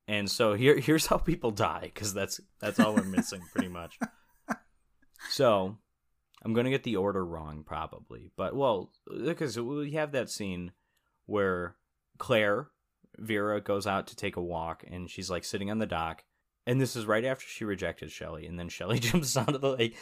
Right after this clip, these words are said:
Speaker 1: He had time to switch into his wetsuit and everything, grab his harpoon gun. He's got the hockey mask on, of course.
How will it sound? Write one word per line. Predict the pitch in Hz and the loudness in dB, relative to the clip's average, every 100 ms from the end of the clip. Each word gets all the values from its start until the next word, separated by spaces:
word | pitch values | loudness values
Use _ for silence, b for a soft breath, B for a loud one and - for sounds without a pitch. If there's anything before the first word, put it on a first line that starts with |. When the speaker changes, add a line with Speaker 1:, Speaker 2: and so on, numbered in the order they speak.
| B B | B B
Speaker 1:
He | 143 | 4
had | 135 | 4
time | 139 143 180 | 2 0 0
to | |
switch | 175 - 143 143 | -2 -2 -2 -2
into | 117 | -2
his | 107 98 | -2 0
wetsuit | 98 87 - 95 | -2 -2 -4 -6
and | 82 | -6
everything, | 82 80 82 80 | -8 -8 -10 -6
grab | 85 90 | -2 -2
his | 95 | -2
harpoon | 98 92 _ - 92 | -4 -6 _ -6 -6
gun. | 85 92 | -4 -6
He's | 92 | -4
got | 107 107 | -4 -2
the | 113 | -2
hockey | 120 110 110 | -2 -4 -4
mask | 98 90 - 90 | -6 -6 -8 -8
on, | 85 | -8
of | 80 - | -10 -12
course. | 87 80 76 - | -10 -10 -12 -18